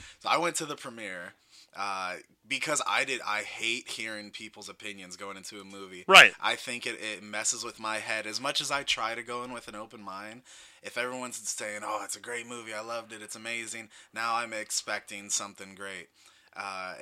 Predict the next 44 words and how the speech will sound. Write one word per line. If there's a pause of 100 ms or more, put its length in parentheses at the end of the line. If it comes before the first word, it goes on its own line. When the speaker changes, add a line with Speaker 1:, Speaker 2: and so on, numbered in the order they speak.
(140)
Speaker 1:
and
I
feel
like
that
messes
with
me
sometimes,
as
hard
as
I
try
not
to. (160)
Speaker 2:
Right.
Speaker 1:
<laughs>
So (400)
we
go
in,
I
won't
mention
the
theater
name,
but (440)
uh, (100)
well,
maybe
about
twenty
minutes
into
the
movie,
the
projector,
<laughs>
something
goes
wrong,